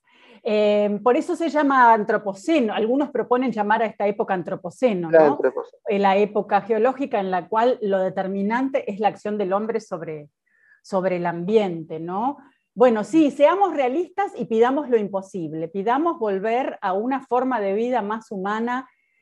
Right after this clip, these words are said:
Speaker 1: que tenga como valor y como centro al, al ser humano, eh, en todas sus dimensiones, ¿no? Eh, no solamente la dimensión de querer comer, que es lo primero, pero también, eh, de querer prosperar en todos los demás sentidos, ¿no?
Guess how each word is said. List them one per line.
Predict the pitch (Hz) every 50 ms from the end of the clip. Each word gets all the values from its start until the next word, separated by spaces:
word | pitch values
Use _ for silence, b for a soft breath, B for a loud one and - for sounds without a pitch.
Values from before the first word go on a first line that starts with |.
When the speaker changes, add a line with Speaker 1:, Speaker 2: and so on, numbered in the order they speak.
| b _
Speaker 1:
que | 208 190
tenga | 196 233 233 240 254 240 233
como | 240 220 208 202 202 196
valor | 196 196 190 202 233 247 254 262
y | 254 240
como | - 196 185 190 196
centro | - 240 240 247 247 254 247 247 247 247 -
al, | 202 190 190 185 185 185 190 185 180
al | - 190 190 185 185
ser | - 254 254
humano, | 247 220 220 220 214 196 180 180 180 196 208 - _ _ _ _ _ _ _ _ _
eh, | - 202 196 190 190 185 185 185 185 180 180 180 180 180 175 175 180 -
en | 214 196 196 196 185 196
todas | 247 247 247 254 247 233 -
sus | 226 208 190
dimensiones, | 208 202 190 185 180 175 - - 202 190 170 160 156 156 156 160 - _ -
¿no? | 185 196 214 247 294 311 - -
Eh, | 208 196 190 185
no | 202 220 226
solamente | - 262 240 220 214 214 220 233 226 214 240 220
la | 214 202
dimensión | 190 185 180 180 175 180 170 - 196 202 214
de | 214 202 202
querer | 190 175 185 190 196 -
comer, | - 196 196 226 262 294 330 -
que | - 196
es | 233 226
lo | 208 202 196
primero, | 180 175 175 190 208 220 220 240 247 294 - _ _ _ _ _ _ _ _ _ _ _
pero | - 208 196 190 196 185 185 185 185 180
también, | 185 185 180 185 196 208 233 254 269 302 339 349 254 -
eh, | 208 208 196 190 185 185 180 175 180 175
de | 160 175 185 185
querer | - 190 185 202 233 269 269 254 262
prosperar | - 208 196 - - 208 196 202 233 262 294 294
en | 233 202 214 214
todos | 233 240 247 233
los | 220 202 202
demás | 190 185 196 202 196
sentidos, | 196 180 170 156 247 262 196 151 143 143 -
¿no? | 185 190 220 277